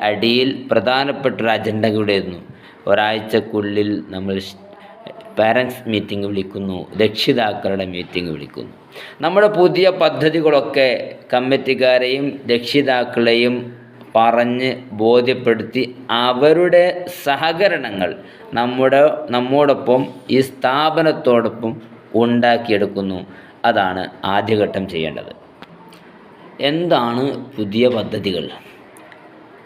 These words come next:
നമ്മുടെ കേരളത്തിൽ എത്ര മദ്രസകളുണ്ട് നമ്മുടെ ബോർഡിലല്ലേ? ആ ബോർഡിലുള്ള മദ്രസയിൽ, മദ്രസകളിൽ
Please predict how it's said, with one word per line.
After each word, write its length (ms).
നമ്മുടെ 580
കേരളത്തിൽ 640
എത്ര 460
മദ്രസകളുണ്ട് 840
നമ്മുടെ 320
ബോർഡിലല്ലേ? 580
ആ 220
ബോർഡിലുള്ള 540
മദ്രസയിൽ, 840
മദ്രസകളിൽ 800